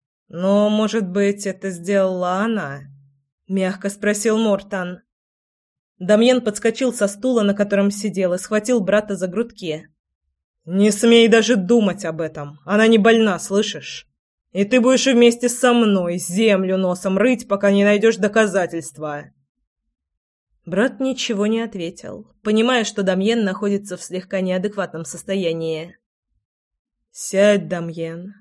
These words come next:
попросил его Райлих и устало подпер рукой голову. Психиатр провел экспертизу. Шизофренией, судя по всему, она не страдает. Поэтому, ребята, у меня к вам только один вопрос.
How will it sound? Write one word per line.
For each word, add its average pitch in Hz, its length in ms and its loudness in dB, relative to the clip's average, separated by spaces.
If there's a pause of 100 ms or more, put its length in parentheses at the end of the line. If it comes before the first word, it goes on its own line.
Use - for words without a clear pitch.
(280)
попросил 196 540 0
его 202 160 4
Райлих 196 640 0
и - 120 -4
устало 233 380 2
подпер 202 500 -2
рукой 180 400 -4
голову. 165 580 -4 (1000)
Психиатр 269 640 2
провел 214 440 0
экспертизу. 202 920 -10 (520)
Шизофренией, 240 680 0
судя 202 260 -6
по 190 100 -8
всему, 190 360 -2
она 202 160 0
не 196 100 -2
страдает. 208 720 -8 (600)
Поэтому, 285 560 0
ребята, 285 400 2
у 294 100 2
меня 269 220 0
к 269 60 -6
вам 277 200 0
только 262 320 2
один 214 320 -2
вопрос. 147 560 -8